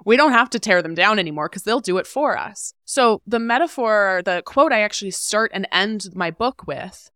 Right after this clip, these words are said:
I bookend the, the book <laughs> I wrote very intentionally with a quote that says, "When you have all you need, build a longer table, not a higher fence." And it's this idea of abundance,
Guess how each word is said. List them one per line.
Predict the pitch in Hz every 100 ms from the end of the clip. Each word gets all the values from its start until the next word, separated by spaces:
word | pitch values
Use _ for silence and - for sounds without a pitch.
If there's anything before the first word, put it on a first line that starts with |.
| -
I | 180
bookend | - 233 247 220 208 196 -
the, | 170 175 156 135 170
the | 180
book | 220 240 240
<laughs> |
I | 226 214
wrote | 190 196 165 -
very | 180 185 170
intentionally | 160 202 208 - 170 156
with | 156
a | 135
quote | - 262 240 -
that | 156
says, | - 233 196 160 - _ _ _
"When | 190 196
you | 185
have | - 208 226
all | 240
you | 220 175
need, | 170 147 165 254 - -
build | 214 208
a |
longer | 196 190 180 170
table, | 180 151 147 202 240
not | - 165 160
a |
higher | 170 151 143
fence." | - 147 - - - _ _ -
And | 208
it's | 190
this | 208 196
idea | 190 180 262 262 180
of | - 202 170 156 151 -
abundance, | 196 185 170 185 247 302 294